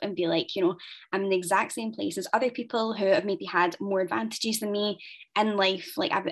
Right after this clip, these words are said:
I've managed to be in the same place and I do deserve it and I am good enough." And it's so hard to tell yourself that, but so important. And sort of the week before I started my traineeship, I had, had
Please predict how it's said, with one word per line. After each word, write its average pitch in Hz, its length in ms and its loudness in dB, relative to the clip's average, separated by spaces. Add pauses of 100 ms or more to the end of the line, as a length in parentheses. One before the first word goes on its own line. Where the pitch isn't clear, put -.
I've 196 120 0
managed 220 380 2
to - 40 -4
be 196 100 -2
in 190 100 -2
the 208 60 -4
same 190 260 -2
place 294 440 6 (480)
and 196 300 2 (260)
I 202 80 4
do 202 220 2
deserve 196 400 4
it 185 180 2
and 196 120 0
I 165 140 4
am 202 160 2
good 208 160 -2
enough." - 360 -4 (220)
And 185 340 2 (520)
it's 180 160 4
so 220 140 4
hard 190 260 2
to 226 80 -4
tell 185 240 -2
yourself 196 500 2 (380)
that, 185 420 2
but - 260 2
so 196 260 0
important. 254 680 0 (560)
And 185 400 2 (920)
sort 190 180 4
of 202 80 -2
the 214 80 0
week 175 180 0
before 202 220 -2
I 180 100 4
started 175 400 0
my 202 140 -2
traineeship, 196 560 -2
I 175 340 -2
had, 190 200 -4 (380)
had 180 220 -4